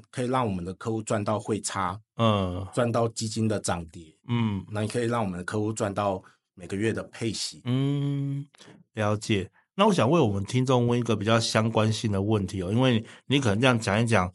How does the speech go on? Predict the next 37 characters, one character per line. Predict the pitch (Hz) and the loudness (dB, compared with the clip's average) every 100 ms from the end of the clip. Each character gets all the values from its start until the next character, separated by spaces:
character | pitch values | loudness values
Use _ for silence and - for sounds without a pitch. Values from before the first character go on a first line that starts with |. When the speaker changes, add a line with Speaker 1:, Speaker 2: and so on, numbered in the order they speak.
| - - | -14 -2
Speaker 2:
我 | |
们 | 113 | 2
有 | 117 | 2
听 | 117 147 | 4 2
众 | 143 | 2
可 | 113 | 4
能 | 113 | 2
会 | |
想 | 113 98 | 2 0
说 | 127 | 0
，“哎 | 127 | 2
呀， | 101 95 - - - | 2 0 -10 -12 2
我 | 120 | 2
一 | |
个 | 170 151 | 4 2
月 | 156 | 4
就 | 160 | 2
赚 | 160 160 | 2 4
那 | 147 | 4
么 | 135 | 2
少 | - 110 131 | 4 4 4
少 | - 95 | 4 2
的， | 98 101 98 101 123 139 | 2 0 2 2 0 -2
可 | - 107 | 0 0
能 | 110 | 2
就 | 139 | 2
是 | 151 143 127 | 4 4 4
薪 | - 143 | 2 0
水 | 135 98 | 2 0
就 | 113 | 0
是 | 131 | -2
三 | - 127 131 | 2 4 4
万 | 131 120 | 2 0
块、 | - 143 | 2 2
四 | 120 - 139 | 2 0 4
万 | 135 117 | 4 2
块， | 139 127 | 4 4